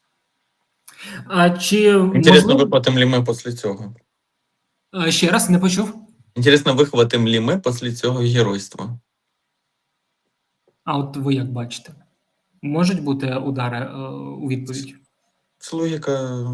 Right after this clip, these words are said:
Speaker 2: психологія. Людей потішили, вони довольні і самі не розуміють, яку біду на свою голову получили ще більшу.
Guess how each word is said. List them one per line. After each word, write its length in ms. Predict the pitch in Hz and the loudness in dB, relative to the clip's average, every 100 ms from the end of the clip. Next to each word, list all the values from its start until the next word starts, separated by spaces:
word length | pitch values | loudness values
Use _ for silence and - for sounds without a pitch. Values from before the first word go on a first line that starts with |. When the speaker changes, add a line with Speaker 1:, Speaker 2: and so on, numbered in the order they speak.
| 120 | -10
Speaker 2:
психологія. 600 | - 123 123 113 117 110 | -10 -4 -2 0 0 0
Людей 280 | 120 135 135 | 2 0 0
потішили, 480 | 123 135 - 127 | -4 -4 -4 -2
вони 220 | 123 127 123 | 0 0 2
довольні 560 | 120 123 156 120 107 | 2 2 0 0 -2
і 60 | 104 | -4
самі 260 | - 113 | -2 -2
не 100 | 113 | 0
розуміють, 500 | 110 110 117 127 117 | 0 -2 0 -2 -2
яку 160 | 110 - | -4 -4
біду 260 | 104 110 113 | -4 -2 -2
на 60 | |
свою 220 | 107 101 101 | -4 -8 -6
голову 360 | 98 92 98 | -4 -4 -6
получили 460 | 98 98 98 107 98 | -6 -8 -4 -4 -4
ще 160 | - | -10
більшу. 420 | - 190 - - | -10 -12 -12 -16